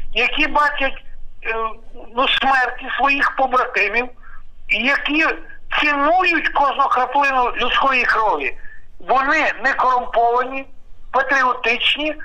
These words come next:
і які спроможні керувати державою, мають прийти до влади. І їм буде довіряти, як на мене, сьогоднішнє суспільство, це понад там сімдесят дев'ять відсотків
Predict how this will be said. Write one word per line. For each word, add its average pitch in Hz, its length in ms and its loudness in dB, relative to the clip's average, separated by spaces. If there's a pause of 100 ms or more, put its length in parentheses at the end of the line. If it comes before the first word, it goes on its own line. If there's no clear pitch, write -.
(220)
і 285 140 0
які 294 400 0 (120)
спроможні 294 640 2
керувати 254 580 2
державою, 226 640 2
мають 254 320 2
прийти 269 320 2
до 269 100 2
влади. 196 480 2 (400)
І 226 80 -2
їм 254 480 -2 (260)
буде 269 240 2
довіряти, 240 580 0
як 240 260 0
на 285 100 4
мене, 214 280 2 (320)
сьогоднішнє 262 680 2
суспільство, 262 720 -2 (240)
це 254 100 2
понад 294 420 0
там 277 200 0 (280)
сімдесят 269 440 0
дев'ять 269 300 0
відсотків - 540 0